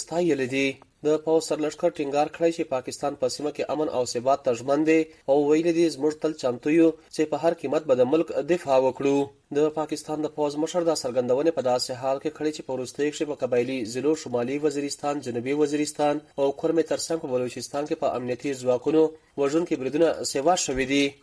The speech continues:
بل لور ته ورسره په پوله په افغانستان کې هم د طالبانو بریدونو هم زور اخیستی دی. په وروستیو کې په افغانستان کې طالبانو د بریدونو سیوا کېدو په وخت د پاکستان د پوځ ویاند میجر جنرال بابر افتخار ویلي وو،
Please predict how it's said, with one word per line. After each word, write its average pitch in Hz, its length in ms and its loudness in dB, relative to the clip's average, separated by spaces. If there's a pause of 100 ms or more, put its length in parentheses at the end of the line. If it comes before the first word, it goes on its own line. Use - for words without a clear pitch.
(140)
بل 143 220 2
لور 175 180 4
ته 180 60 4
ورسره 151 320 2
په 135 180 0
پوله 165 220 4
په 139 40 2 (140)
افغانستان 131 520 -4
کې 143 100 -12
هم 151 120 0
د 156 140 0
طالبانو 131 420 0
بریدونو 139 360 0
هم 165 80 2
زور 151 220 2 (180)
اخیستی 135 380 -2 (100)
دی. 139 100 6 (440)
په 151 120 4
وروستیو 160 420 2
کې 180 160 -4
په 175 80 4 (120)
افغانستان 135 460 0
کې 165 200 -2
طالبانو 135 380 0
د 131 120 2
بریدونو 135 320 -2
سیوا 127 220 0
کېدو 143 280 -2
په 135 100 -8
وخت 147 140 0
د 143 140 -2
پاکستان 127 420 -4
د 127 140 -4
پوځ 131 220 4
ویاند 147 360 2 (240)
میجر 143 320 2
جنرال 160 280 2
بابر 135 200 4
افتخار 127 500 -2
ویلي 135 320 2
وو، 156 180 4